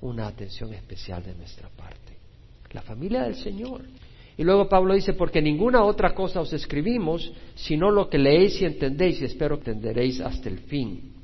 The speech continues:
Pablo está defendiendo, y se van a dar cuenta que todo esto tiene sentido a la medida que vamos viéndolo dentro del contexto histórico también. Pablo se está defendiendo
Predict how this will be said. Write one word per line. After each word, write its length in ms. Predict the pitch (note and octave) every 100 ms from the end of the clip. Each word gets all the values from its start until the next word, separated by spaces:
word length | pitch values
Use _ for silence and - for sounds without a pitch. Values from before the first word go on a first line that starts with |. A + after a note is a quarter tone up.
| - - - -
Pablo 300 | G3+ A#3+ C4+
está 380 | - A3 A3 G#3 -
defendiendo, 640 | D#3 C#3+ F3 D#3 G3 G#3+ F#3
y 100 | D3
se 140 | F3+
van 180 | F#3 A3
a 80 | F#3
dar 220 | F3+ -
cuenta 400 | E3 D#3+ D#3+ D#3 - - -
que 100 | C#3+
todo 240 | E3+ D#3+
esto 300 | E3 E3 D#3 - - - -
tiene 300 | - G#3 G3+
sentido 640 | - A#2+ - - C3+ E3+ - -
a 100 | -
la 120 | C3 A#2+
medida 300 | D#3 D#3+ D3
que 120 | C#3
vamos 220 | C3+ B2+
viéndolo 440 | C3+ C#3+ D3 C3+
dentro 320 | - C3 A2+ A#2
del 80 | A2+
contexto 420 | G#2+ D#3 - -
histórico 500 | - C3+ A#2+ A2+ G2
también. 500 | - F#2+ D3+ D#3+ - - -
Pablo 260 | A3 B3+ C4
se 60 |
está 200 | G3 G#3+
defendiendo 840 | G#3+ F#3+ D#3+ C3 D#3+ G#3 D3+ A#2 C3+